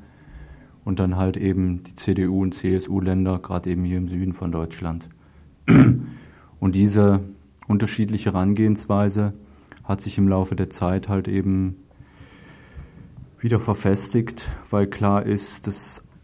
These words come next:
zurzeit wenig an Solidarität läuft und wenig Initiativen halt gibt. Zurzeit gibt es halt eben hauptsächlich, wird sich konzentriert auf die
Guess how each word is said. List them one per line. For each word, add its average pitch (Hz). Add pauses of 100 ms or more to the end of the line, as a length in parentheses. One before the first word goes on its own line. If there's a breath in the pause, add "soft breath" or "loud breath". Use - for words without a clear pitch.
(180)
zurzeit 98
wenig 110
an 101
Solidarität 95
läuft 95 (120)
und 98
wenig 101
Initiativen 98 (120)
halt 92
gibt. - (220 loud breath)
Zurzeit -
gibt -
es -
halt 95
eben 92 (680 loud breath)
hauptsächlich, 92
wird 98
sich -
konzentriert 95
auf 92
die 90